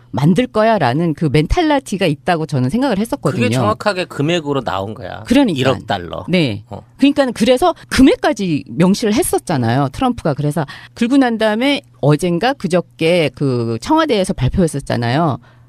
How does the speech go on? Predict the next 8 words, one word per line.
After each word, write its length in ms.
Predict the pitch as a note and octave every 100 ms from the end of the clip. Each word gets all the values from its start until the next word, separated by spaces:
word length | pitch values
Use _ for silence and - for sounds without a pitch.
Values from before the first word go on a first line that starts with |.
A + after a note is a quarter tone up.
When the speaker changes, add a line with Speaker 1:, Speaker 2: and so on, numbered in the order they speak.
| -
Speaker 1:
문서가 500 | C#3+ D#3+ F3 D#3 C3
아무것도 400 | A2 C#3 - G#2
없다. 540 | - _ F#2+ G2 F#2 - _ -
그러면 280 | D#4 D#4 A3+
계약서도 560 | F3 A3+ - D4 A#3 - _ -
나오지 320 | D3 F3 -
않았었던 560 | A2+ D#3+ - - C#3+
거잖아요. 580 | A#2 A2+ G#2+ G2+ C3 G#2